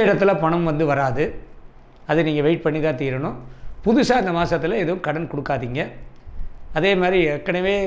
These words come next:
கடனா இருக்கிற வசூல் வரல அப்படின்னு நினைக்கிறவங்களுக்கு இந்த மாசத்துல கொஞ்சம்தான் வரும். ரொம்ப ஒட்டுமொத்தமா செட்டில் ஆகும்லாம் எதிர்பார்க்க முடியாது. வழக்கு வியாஜியங்கள்ல இருக்கக்கூடியவர்கள் இந்த மாசத்துல பெரிய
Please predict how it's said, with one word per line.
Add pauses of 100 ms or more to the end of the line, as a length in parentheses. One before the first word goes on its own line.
(100)
கடனா
இருக்கிற (160)
வசூல்
வரல
அப்படின்னு
நினைக்கிறவங்களுக்கு (800)
இந்த
மாசத்துல (200)
கொஞ்சம்தான் (300)
வரும். (1600)
ரொம்ப (180)
ஒட்டுமொத்தமா (540)
செட்டில்
ஆகும்லாம்
எதிர்பார்க்க
முடியாது. (800)
வழக்கு (120)
வியாஜியங்கள்ல
இருக்கக்கூடியவர்கள் (800)
இந்த
மாசத்துல (300)
பெரிய